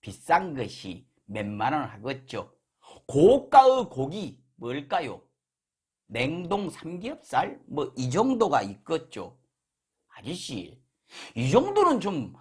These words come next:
먹어도 좀 놔두시오. 서민들도 사람인데 이 정도 갖고 고가라고 하면은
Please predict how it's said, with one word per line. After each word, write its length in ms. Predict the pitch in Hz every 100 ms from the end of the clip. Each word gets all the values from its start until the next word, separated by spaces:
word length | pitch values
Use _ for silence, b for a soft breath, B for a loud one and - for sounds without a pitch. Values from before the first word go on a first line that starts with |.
| b
먹어도 420 | 120 151 262 277 185
좀 200 | 120 -
놔두시오. 1400 | - 170 - - - - 262 247 160 120 107 87 87 _ -
서민들도 760 | 254 349 349 302 262 226 190
사람인데 680 | 135 190 277 247 226 214 185
이 200 | 160 143
정도 300 | 233 285 277
갖고 320 | 240 233 185
고가라고 600 | 147 180 233 220 202 175
하면은 420 | 143 208 220 170